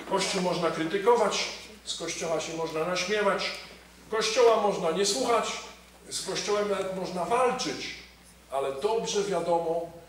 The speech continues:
że jak przyjdzie czas, to Kościół, Stara Matka nie zawiedzie. Dobrze wiadomo, że,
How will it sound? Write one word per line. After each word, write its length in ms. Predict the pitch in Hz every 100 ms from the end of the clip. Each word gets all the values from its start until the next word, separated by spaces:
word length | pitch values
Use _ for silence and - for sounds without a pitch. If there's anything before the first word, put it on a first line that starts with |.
| - -
że 140 | - 156
jak 140 | 151
przyjdzie 480 | - - 208 196 -
czas, 400 | - - - -
to 60 | - - - - 208
Kościół, 340 | - - 180
Stara 360 | - 170 170 156
Matka 340 | 165 165 147
nie 160 | 160 180
zawiedzie. 540 | 156 147 139 139 143 139 - - - - - - -
Dobrze 320 | 202 170 180
wiadomo, 500 | 165 165 180 170 151
że, 180 | 156